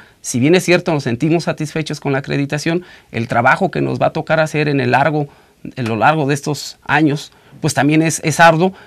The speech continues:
No, no podemos sentirnos, eh, satisfechos ni considerar que el trabajo se ha terminado. Al contrario, el estar con un programa acreditado nos implica, nos pone en la tesitura de seguir buscando mantener, pues desde luego, la, la acreditación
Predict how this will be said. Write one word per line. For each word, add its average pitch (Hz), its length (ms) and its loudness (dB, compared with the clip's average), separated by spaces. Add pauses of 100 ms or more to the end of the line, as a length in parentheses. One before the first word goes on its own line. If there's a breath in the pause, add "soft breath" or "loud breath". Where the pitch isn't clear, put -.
(120 loud breath)
No, 151 340 2
no 151 140 2
podemos 147 300 2
sentirnos, 135 560 -2
eh, 113 300 -6 (300 soft breath)
satisfechos 156 640 -2
ni 135 100 0
considerar 131 420 -2
que 143 80 -2
el 127 60 -2
trabajo 135 340 0
se 131 100 -4
ha 131 60 -2
terminado. 135 460 0
Al 147 100 0
contrario, 120 500 -2
el 127 80 -2
estar 151 340 -2 (200 loud breath)
con 123 160 -2
un 143 100 2
programa 160 400 2
acreditado 151 640 0 (220 loud breath)
nos 127 260 -4
implica, 160 500 0
nos 131 160 0
pone 151 220 -2
en 170 60 -2
la 170 80 -2
tesitura 180 500 -2 (300 loud breath)
de 110 200 -4
seguir 160 560 0
buscando 151 560 -2
mantener, 131 540 -2 (200 loud breath)
pues 110 140 -4
desde 120 220 0
luego, 190 380 4 (120)
la, 110 420 0
la 110 120 0
acreditación 127 680 0